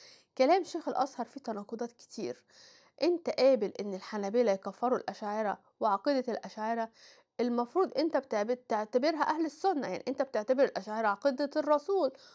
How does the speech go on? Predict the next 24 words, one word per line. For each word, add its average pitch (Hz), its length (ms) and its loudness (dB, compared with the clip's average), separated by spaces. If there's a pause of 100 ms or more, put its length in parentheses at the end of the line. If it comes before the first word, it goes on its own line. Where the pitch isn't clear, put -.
(140)
والصحابة، 285 760 6 (380)
سايبهم 359 480 2
عادي 302 300 0
كده 302 280 0
مفيش 294 340 -2
غيرة 285 280 0
على 247 180 2
العقيدة 240 480 -2
اللي 220 240 -4
حضرتك 247 380 -2
بتمثلها، 240 760 -4 (480)
وتقول 233 380 -4
إحنا 269 220 -2
مش 226 220 -6
هنكفرهم 240 720 -2 (480)
و-، 226 460 8
ونلاقيك 233 460 2
بتكفرهم 262 640 -2
وتقول 233 300 -4
إنهم 226 360 -4
مشركين 233 500 -6
والمشرك 226 560 -6
مصيره 233 560 -2
النار. 220 380 -2